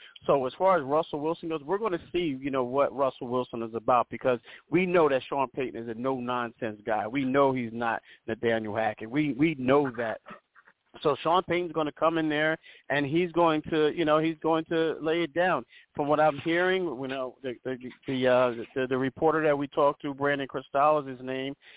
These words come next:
and, um, you know, he told us that he, you know, he's setting a different type of, um, you know,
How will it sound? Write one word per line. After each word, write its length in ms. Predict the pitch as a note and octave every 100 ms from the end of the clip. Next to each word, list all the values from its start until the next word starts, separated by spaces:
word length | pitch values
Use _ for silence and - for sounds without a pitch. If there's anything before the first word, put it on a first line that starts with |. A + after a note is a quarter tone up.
| - -
and, 340 | C#3+ D3 C#3
um, 360 | D3 D3 D3+ D3
you 80 | D#3
know, 80 | D3+
he 160 | E3
told 300 | F3+ F#3+ G#3
us 80 | F3+
that 140 | - C3+
he, 80 | D3+
you 180 | D3
know, 140 | C#3+ C3
he's 220 | D3+ E3 - -
setting 280 | D#3 E3 D#3
a 100 | D3 -
different 380 | D3 - D3 - -
type 220 | C#3 C3+ -
of, 340 | C3 C3 B2+ B2+ - - - -
um, 520 | B2+ C3 B2+ B2+ A#2+
you 80 | E3
know, 140 | D3